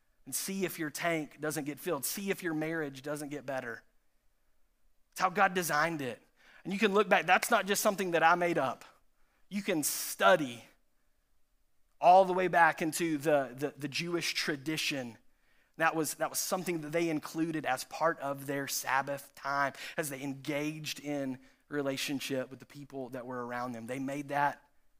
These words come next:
a primary focus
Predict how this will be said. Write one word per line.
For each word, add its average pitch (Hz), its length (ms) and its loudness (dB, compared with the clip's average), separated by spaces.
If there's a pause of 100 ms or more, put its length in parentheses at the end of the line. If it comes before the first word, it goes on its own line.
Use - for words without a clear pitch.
(640)
a 123 80 -14
primary 139 640 -2
focus - 840 -10